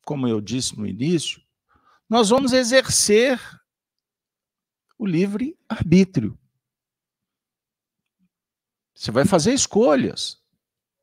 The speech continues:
e você vai lidar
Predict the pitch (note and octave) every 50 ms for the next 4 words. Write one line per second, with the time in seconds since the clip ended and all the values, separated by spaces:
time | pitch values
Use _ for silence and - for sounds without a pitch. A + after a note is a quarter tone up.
0 | _ - E4 G#3 F#3+ F3 - - F#3 G3 F#3 G#3 G#3 A3 A#3 C4+ C#4+ - _ _
1 | _ _ _ _ _ _ _ _ _ - F3+ F#3+ A#3+ B3+ F#3 C#3+ C#3+ F3+ G#3+ B3
2 | D4+ D#4+ C#4+ - - - - -